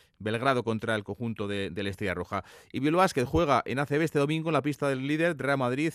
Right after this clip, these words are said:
una misión casi imposible para un equipo que ha reforzado, se ha reforzado de cara a esta segunda vuelta, como les contamos otro día con la llegada a Bilbao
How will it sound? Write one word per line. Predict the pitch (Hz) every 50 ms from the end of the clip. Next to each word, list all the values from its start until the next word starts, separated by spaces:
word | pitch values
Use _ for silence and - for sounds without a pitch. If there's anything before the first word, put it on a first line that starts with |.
| - 120
una | 127 139 131
misión | 131 127 - 143 127
casi | 123 143 135 156
imposible | 147 131 131 127 - 156 170 185
para | 175 151
un | 143
equipo | 131 123 139 135 - - 135
que | - 139
ha | 139
reforzado, | 139 139 123 127 123 - 139 131 143 170 - - -
se | - -
ha | 123
reforzado | 127 120 110 117 127 135
de | 123
cara | - 127 127 143 151 135 - - - - - -
a | -
esta | 123 - 139
segunda | 117 127 117 120 123 127
vuelta, | 170 196 160 - 107
como | 92 104 101
les | 101
contamos | 104 113 104 135 135 123 117
otro | 123 110 117 120
día | 117 127 131 135 139 131
con | - 113
la | 113
llegada | 113 113 120 127 123
a |
Bilbao | 120 117 113 123 131 131 135 127